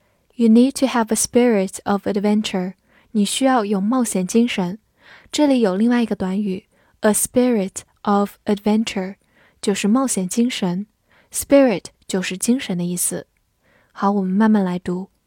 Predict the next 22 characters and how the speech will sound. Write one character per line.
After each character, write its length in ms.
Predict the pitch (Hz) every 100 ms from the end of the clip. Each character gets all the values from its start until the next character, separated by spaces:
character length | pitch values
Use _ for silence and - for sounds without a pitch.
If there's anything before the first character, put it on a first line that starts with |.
| _ _ _ _
You 400 | 220 220 220 226 - _
need 360 | 214 226 240 - - _
to 420 | - 233 226 247 277 _
have 400 | - 214 202 208 - _ -
a 340 | 208 202 247 -
spirit 680 | - - 247 240 190 180 - - _ _ _
of 380 | 208 202 202 - _
adventure. 800 | 214 202 208 220 220 - 180 180 _ _ _ _ _ _ _
You 100 | -
need 220 | 220 233 247
to 60 | 247
have 200 | 226 220
a 40 |
spirit 600 | 208 - 247 240 190 185 -
of 240 | 214 202 208
adventure. 640 | 202 208 208 - 185 180 - _ _ _ _ _ _ _
最 140 | - 285
后 140 | 285
拓 180 | - 294
展 240 | 220 190
一 40 | 196
下， 320 | - 190